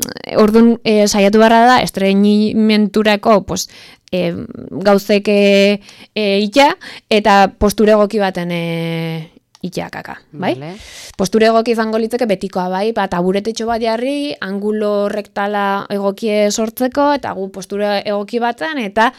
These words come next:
Speaker 1: indarrin gabe, hau da, eh, ba, erlajatuta, bai?
Speaker 2: Hala ere, aipatu behar dugu,
Speaker 1: Bai.
Speaker 2: eh, posture hau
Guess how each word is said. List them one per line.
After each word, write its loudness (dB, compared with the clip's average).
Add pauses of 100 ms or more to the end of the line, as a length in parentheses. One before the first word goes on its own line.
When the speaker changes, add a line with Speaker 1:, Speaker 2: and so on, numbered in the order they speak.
(200)
Speaker 1:
indarrin 2
gabe, -2
hau 0
da, -2 (360)
eh, -12 (140)
ba, -10
erlajatuta, -4 (200)
bai? 2 (220)
Speaker 2:
Hala -6
ere, -4
aipatu -8
behar -4
dugu, -4
Speaker 1:
Bai. 2
Speaker 2:
eh, -8
posture -6
hau -4